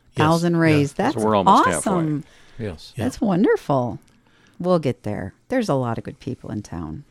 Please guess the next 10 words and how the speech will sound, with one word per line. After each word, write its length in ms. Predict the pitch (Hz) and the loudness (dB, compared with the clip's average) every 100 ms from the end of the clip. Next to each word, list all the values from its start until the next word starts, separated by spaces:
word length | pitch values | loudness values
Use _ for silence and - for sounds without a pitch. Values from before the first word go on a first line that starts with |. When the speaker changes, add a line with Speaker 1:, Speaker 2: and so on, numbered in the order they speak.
| _ | _
Speaker 1:
We'll 180 | 151 139 | -10 -10
get 200 | 110 - | -12 -14
there. 160 | 90 | -16
Speaker 3:
So 140 | - 190 | -10 -2
let's 200 | 180 180 | -2 2
ask 260 | 143 127 - | 2 2 -2
the 260 | 113 95 90 | -2 -2 -8
tough 300 | - 98 - | -2 -2 0
question, 460 | 104 85 - 71 73 | -4 -4 -6 -14 -12
why? 340 | 76 - 52 | -12 -12 -16